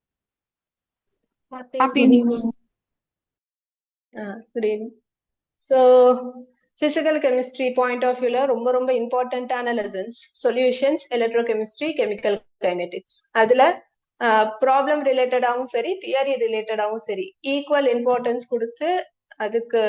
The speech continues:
Speaker 3: வெயிட்டேஜ் வர ஒரே லெசன் வந்து சொல்யூஷன்ஸ் மட்டும்தான். ஏன்னா, எலக்ட்ரோகெமிஸ்ட்ரியை பொறுத்த வரைக்கும் உங்களுக்கு ப்ராப்ளம்ஸ் ஜாஸ்தி, தியரி கம்மி. கெமிக்கல் கைனடிக்ஸ்லயும் அப்படிதான், நைன்டி நைன் பர்சன்டேஜ் ப்ராப்ளம்ஸ் தான் கேட்பாங்க, ஒன் பர்சன்டேஜ் தான் தியரி கேட்பாங்க.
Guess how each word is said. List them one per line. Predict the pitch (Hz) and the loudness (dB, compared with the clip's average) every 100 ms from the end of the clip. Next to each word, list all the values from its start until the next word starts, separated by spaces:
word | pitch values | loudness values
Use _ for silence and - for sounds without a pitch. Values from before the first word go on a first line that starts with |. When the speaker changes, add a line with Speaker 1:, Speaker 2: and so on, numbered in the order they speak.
| 208 | 0
Speaker 3:
வெயிட்டேஜ் | 233 254 277 277 254 - - | 0 -2 0 -2 -2 -10 -6
வர | 220 220 208 196 190 185 | -4 0 0 2 2 -2
ஒரே | 226 240 254 | -2 0 0
லெசன் | 233 220 214 | -2 -4 -6
வந்து | 202 302 339 | -6 -6 -4
சொல்யூஷன்ஸ் | 214 208 220 202 - _ | -2 -2 -4 -8 -12 _
மட்டும்தான். | 185 - 185 185 - _ _ _ - | -12 -6 -6 -4 -10 _ _ _ -2
ஏன்னா, | 262 | 2
எலக்ட்ரோகெமிஸ்ட்ரியை | 294 294 294 302 285 269 - 233 | 4 4 2 2 0 -2 -2 -2
பொறுத்த | 233 240 | -2 -2
வரைக்கும் | 240 269 262 | -2 -2 -2
உங்களுக்கு | 233 - | -4 -4
ப்ராப்ளம்ஸ் | 226 226 254 247 214 | -2 0 -2 -6 -6
ஜாஸ்தி, | 214 220 269 269 | -6 -6 -10 -6
தியரி | 214 214 220 190 | -2 -2 -4 -6
கம்மி. | 190 220 - _ _ - | -8 -8 -12 _ _ -4
கெமிக்கல் | 285 294 320 320 | -2 2 2 2
கைனடிக்ஸ்லயும் | 277 262 254 262 269 262 | 2 2 0 -4 -2 -2
அப்படிதான், | 233 208 208 214 - | -2 -2 -2 -4 -4
நைன்டி | 220 226 247 285 | -2 -2 -2 -2
நைன் | 269 247 | -4 -4
பர்சன்டேஜ் | 262 269 277 285 - | -4 -4 -4 -4 -2
ப்ராப்ளம்ஸ் | 240 233 240 240 | -4 -2 -4 -6
தான் | 240 240 | -8 -6
கேட்பாங்க, | 220 220 202 208 302 339 | -6 -4 -6 -4 -6 -6
ஒன் | 226 240 | -6 -4
பர்சன்டேஜ் | 247 240 247 240 233 | -4 -4 -4 -2 -2
தான் | 233 277 | -4 -6
தியரி | 208 202 190 | -6 -6 -6
கேட்பாங்க. | 185 180 180 185 | -8 -6 -8 -10